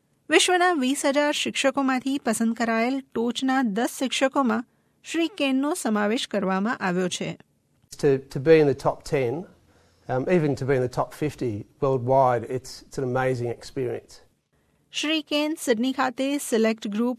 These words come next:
Speaker 1: of Australian ટીચર્સના એક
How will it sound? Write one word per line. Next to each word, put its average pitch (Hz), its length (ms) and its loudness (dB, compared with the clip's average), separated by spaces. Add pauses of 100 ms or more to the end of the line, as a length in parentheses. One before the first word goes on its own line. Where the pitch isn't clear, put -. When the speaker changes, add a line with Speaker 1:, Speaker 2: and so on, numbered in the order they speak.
(140)
Speaker 1:
of 214 160 2 (200)
Australian 277 600 -2 (560)
ટીચર્સના 247 880 0 (680)
એક 226 200 0